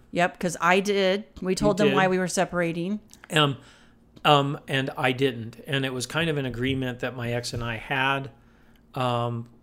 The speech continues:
Speaker 2: that we worked through, 'cause we probably spent three or four sessions with a marriage counselor on talking about how are we gonna talk to the kids about the divorce.
Speaker 1: Right.
Speaker 2: And are we gonna tell them? And we kept going back and forth.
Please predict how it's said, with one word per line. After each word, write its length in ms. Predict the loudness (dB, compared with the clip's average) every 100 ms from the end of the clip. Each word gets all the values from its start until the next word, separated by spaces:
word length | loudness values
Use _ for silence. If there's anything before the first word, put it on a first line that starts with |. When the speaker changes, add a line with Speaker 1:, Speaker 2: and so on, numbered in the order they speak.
| -4
Speaker 2:
that 200 | 0 0
we 140 | 0
worked 300 | 0 0 -6 -8
through, 220 | -8 -6
'cause 240 | -6 -8 -10 -20 -20 _ -14 -4
we 120 | -4
probably 320 | -2 -2 0
spent 300 | -2 -6 -10
three 180 | -6 -2
or 60 | -2
four 260 | -4 -6
sessions 480 | -4 -2 -4 -6 -8
with 180 | -8 -10
a 40 |
marriage 440 | -8 -6 -6 -6 -8
counselor 340 | -10 -8 -8
on 60 | -10
talking 420 | -8 -6 -6 -8
about 200 | -8 -6
how 120 | -6 -6
are 40 |
we 100 | -6
gonna 160 | -6 -10
talk 220 | -8 -8
to 80 | -8
the 100 | -16
kids 220 | -14 -14
about 260 | -10 -12 -12
the 60 |
divorce. 600 | -16 -12 -8 -8 -8 -10 -6
Speaker 1:
Right. 240 | -6 -6 -12 -8
Speaker 2:
And 140 | -2
are 80 | 0
we 120 | 0
gonna 180 | -2 -4
tell 300 | 2 4 4
them? 280 | 2 -4 -4
And 280 | -6 -8 -12 -18 _ _ _ -20 -6
we 100 | -2
kept 220 | 0 0 -2
going 220 | -4 -4
back 260 | -4 -4
and 120 | -8 -10
forth. 360 | -8 -8 -10